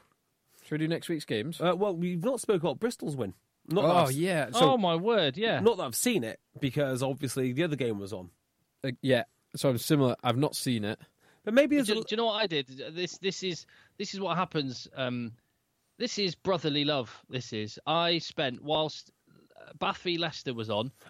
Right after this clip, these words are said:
Speaker 2: Oh.
Speaker 3: I had it. Reco-, I had it recording, and I hooked up my television, uh, to my laptop.
Speaker 2: 'Cause London
Speaker 3: So
Speaker 2: Scottish
Speaker 3: I
Speaker 2: were playing.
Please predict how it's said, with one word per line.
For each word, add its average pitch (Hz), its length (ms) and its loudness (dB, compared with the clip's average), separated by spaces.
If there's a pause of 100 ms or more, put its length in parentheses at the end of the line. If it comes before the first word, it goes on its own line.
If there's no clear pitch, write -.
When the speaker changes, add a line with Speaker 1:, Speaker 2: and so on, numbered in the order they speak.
(100)
Speaker 2:
Oh. 349 180 6
Speaker 3:
I 226 60 4
had 160 160 -2
it. 135 120 -6
Reco-, 151 260 -6
I 180 120 -2
had 180 120 -4
it 156 80 -4
recording, 143 580 -2 (340)
and 147 120 0
I 151 80 0
hooked 165 300 -2
up - 80 -4
my 156 120 0
television, 147 800 -4
uh, 131 240 -6
to 151 120 -6
my 135 160 0
laptop. 135 580 -4
Speaker 2:
'Cause 202 160 0
London 214 180 8
Speaker 3:
So 285 180 4
Speaker 2:
Scottish 170 220 4
Speaker 3:
I - 20 4
Speaker 2:
were 190 40 4
playing. 123 320 0